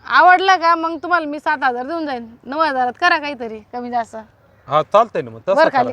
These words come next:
Speaker 2: काय प्रॉब्लेम?
Speaker 1: हम्म?
Speaker 2: चालतंय, चालतंय.
Speaker 1: चालेल ना?
Speaker 2: हो.
Speaker 1: बरं, PhonePe ला टाकू मग.
Speaker 2: PhonePe,
Speaker 1: दोन हजार.
Speaker 2: PhonePe, PhonePe. आपला तोच नंबर आहे.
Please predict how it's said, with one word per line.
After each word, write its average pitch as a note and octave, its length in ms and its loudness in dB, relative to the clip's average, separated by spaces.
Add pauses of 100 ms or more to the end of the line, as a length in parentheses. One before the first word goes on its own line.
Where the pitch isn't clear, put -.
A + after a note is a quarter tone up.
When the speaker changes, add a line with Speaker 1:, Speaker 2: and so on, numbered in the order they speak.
Speaker 2:
काय C3 120 -10
प्रॉब्लेम? B2 360 -10
Speaker 1:
हम्म? B4 160 -4 (880)
Speaker 2:
चालतंय, D3+ 300 -2
चालतंय. B2+ 380 -4 (300)
Speaker 1:
चालेल D#4+ 260 2
ना? F4 100 0
Speaker 2:
हो. C#3+ 480 -4 (200)
Speaker 1:
बरं, C4 240 -2
PhonePe D#4+ 320 2
ला F4+ 100 6
टाकू F4+ 260 2
मग. B3 60 -12
Speaker 2:
PhonePe, - 440 -18
Speaker 1:
दोन G3+ 160 0
हजार. E3+ 180 -4
Speaker 2:
PhonePe, C3+ 320 -6
PhonePe. - 140 -20 (240)
आपला D3+ 320 0 (440)
तोच G#3 140 2
नंबर F#3+ 320 2
आहे. E3+ 100 2